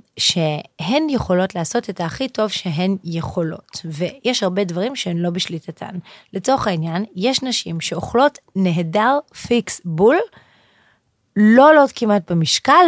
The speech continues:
ואז פתאום, באמצע טרימסטר שני, זה מתחיל ועולה, והעובר תקין והכל בסדר. ולפעמים יש נשים שאוכלות פיקס, בול, הכל מושלם, ועולות הרבה יותר ממה שהם תכננו,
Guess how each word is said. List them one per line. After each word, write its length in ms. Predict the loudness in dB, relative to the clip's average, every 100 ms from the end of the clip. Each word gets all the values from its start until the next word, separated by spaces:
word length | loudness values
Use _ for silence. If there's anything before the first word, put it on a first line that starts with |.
| 6
ואז 200 | 4 2 0
פתאום, 460 | 0 4 6 6 2 -2
באמצע 520 | -2 0 0 2 0
טרימסטר 380 | 2 2 2 0
שני, 340 | 0 -2 -2 -6 -6
זה 240 | 0 2
מתחיל 320 | 2 0 -2 0
ועולה, 340 | 2 4 4 4
והעובר 320 | 2 4 4
תקין 280 | 2 -2 -2
והכל 200 | -2 -2
בסדר. 380 | -2 -4 -6 -8 -10 -14 -18 -8
ולפעמים 400 | -2 -2 0 0
יש 120 | 0 0
נשים 240 | -2 -2
שאוכלות 420 | -2 0 2 0
פיקס, 640 | -4 -4 0 0 0 -4
בול, 280 | 0 4 4
הכל 240 | 4 2 2
מושלם, 380 | 2 0 0 4
ועולות 320 | 4 4 0 -6
הרבה 300 | -4 0 2
יותר 180 | 4 2
ממה 100 | 2
שהם 180 | 0 -2
תכננו, 440 | 0 2 4